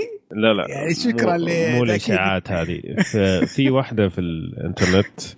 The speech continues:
Speaker 1: آه، مرة، مرة تحب، آه، Game of Thrones بقوة. شافت المشهد تقول تقريبًا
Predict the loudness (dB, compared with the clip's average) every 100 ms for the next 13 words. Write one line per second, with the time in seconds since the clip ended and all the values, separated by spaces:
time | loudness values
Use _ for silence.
0 | -20 -20 -20 -8 -4 2 4 4 4 2
1 | -2 -6 -16 _ -4 0 0 2 2 2
2 | 0 -2 -2 -4 -10 -4 -2 -4 -6 -6
3 | -2 2 2 2 2 0 0 0 2 2
4 | 0 _ _ -20 -20 -20 -20 -20 _ -2
5 | 0 2 2 2 2 2 -2 -2 0 2
6 | 0 -2 -2 0 2 0 0 -6